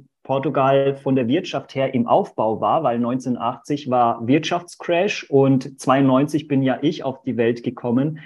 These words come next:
und da war's grad im Aufbau und meine Mom hatte ja damals noch meinen Bruder schon gebärt und der war schon ein Jahr alt. Dann kam ich noch dazu, also, äh, in Anführungsstrichen ungewollt einfach, äh, passiert und da war ich und natürlich, äh, habe ich da schon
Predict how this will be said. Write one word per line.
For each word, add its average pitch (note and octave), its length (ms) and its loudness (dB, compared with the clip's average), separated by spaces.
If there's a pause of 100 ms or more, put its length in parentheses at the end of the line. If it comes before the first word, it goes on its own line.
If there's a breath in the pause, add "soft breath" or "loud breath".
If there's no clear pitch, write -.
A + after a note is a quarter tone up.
(120)
und B2 140 2
da B2 160 6
war's C3+ 220 2
grad B2 240 2
im A2+ 120 -2
Aufbau B2 520 2
und C3 100 2
meine B2 240 0
Mom A#2 320 -2
hatte C3 220 -6
ja A#2+ 320 0
damals B2 420 -4
noch A#2 160 -6
meinen A#2+ 240 -2
Bruder C#3+ 720 0
schon A#2+ 300 -2
gebärt A#2+ 440 0
und B2 140 -2
der A2+ 140 -2
war B2 140 0
schon A2+ 200 -6
ein B2+ 340 0
Jahr C3 320 2
alt. B2 360 -2 (260 soft breath)
Dann C3+ 160 -2
kam A#2+ 300 -4
ich G3+ 200 2
noch B2+ 200 0
dazu, B2+ 580 -2
also, C3 460 -2 (380 loud breath)
äh, C3 160 2
in - 160 0
Anführungsstrichen D#3 1120 -4
ungewollt E3 840 0
einfach, E3+ 600 -6
äh, C#3+ 340 2
passiert C#3+ 680 0
und D3 200 -2
da C#3 240 0
war C3+ 200 0
ich D#3+ 320 -4
und C#3 280 -6
natürlich, C3+ 640 -4
äh, C3 80 -4
habe B2+ 340 0
ich C#3 140 -4
da B2+ 180 2
schon C3+ 460 -4